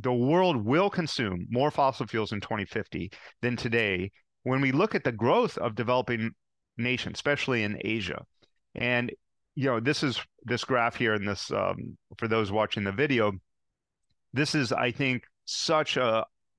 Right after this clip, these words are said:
telling story about when we, when we look back all the way, you know, certainly back in nineteen sixty-five, but even well before that,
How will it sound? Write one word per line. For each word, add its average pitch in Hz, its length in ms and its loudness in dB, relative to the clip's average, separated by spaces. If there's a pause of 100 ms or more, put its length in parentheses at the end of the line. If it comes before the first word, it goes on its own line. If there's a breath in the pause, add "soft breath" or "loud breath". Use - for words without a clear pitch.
telling 127 380 0
story 104 600 0 (280 loud breath)
about 117 380 4
when 117 160 2
we, 117 120 0 (240)
when 117 220 -2
we 120 100 -2
look 143 240 0
back 127 300 2
all 147 180 2
the 175 100 4
way, 110 320 2 (260 loud breath)
you 143 80 0
know, 123 40 2
certainly 143 320 0
back 117 240 2
in 117 60 -2
nineteen 113 300 -2
sixty-five, 110 600 0
but 113 140 0
even 110 340 -2
well 123 240 0
before 104 380 0
that, 117 380 2